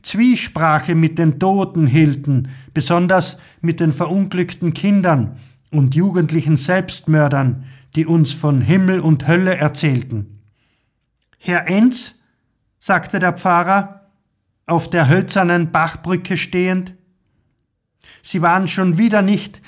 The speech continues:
in der Sonntagsmesse. Zu meinem Vater, der mit einer Peitsche in der Hand die Kühe zum Brunnen trug, zur Tränke getrieben hatte. "Ich gebe Ihnen gerne die Peitsche, Herr Pfarrer.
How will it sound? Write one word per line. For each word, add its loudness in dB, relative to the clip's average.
in -2
der 2
Sonntagsmesse. -2
Zu -4
meinem 2
Vater, -2
der -2
mit -2
einer 2
Peitsche -2
in -2
der 0
Hand 0
die 0
Kühe 0
zum -2
Brunnen 2
trug, 0
zur -2
Tränke -2
getrieben 0
hatte. -2
"Ich -2
gebe 0
Ihnen 2
gerne 2
die 0
Peitsche, -2
Herr -2
Pfarrer. -2